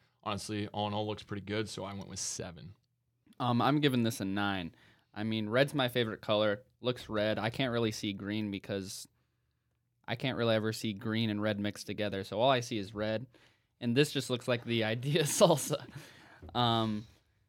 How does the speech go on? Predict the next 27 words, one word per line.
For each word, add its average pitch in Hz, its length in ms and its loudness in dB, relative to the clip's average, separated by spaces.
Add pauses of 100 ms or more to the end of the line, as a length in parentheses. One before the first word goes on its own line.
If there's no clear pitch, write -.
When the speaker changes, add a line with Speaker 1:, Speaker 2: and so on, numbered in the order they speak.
(140)
Speaker 2:
so, 113 500 2 (400)
I 127 80 -6
mean, 131 160 0
it 127 120 0
does 170 180 6
look 190 180 0
a 156 60 4
little 151 400 4
runny, 156 260 6
so 151 160 0
that's 131 180 2
why 135 120 4
I - 20 4
didn't 123 220 -2
get 117 100 0
a 113 60 0
ten. 113 500 -2 (420)
But 110 300 -2 (300)
it 123 120 -2
looks 127 280 0
thick, - 500 0
it 117 180 -4
doesn't 120 280 0
look 117 240 -6
too 160 260 0
mashed 147 460 0
up, 131 280 4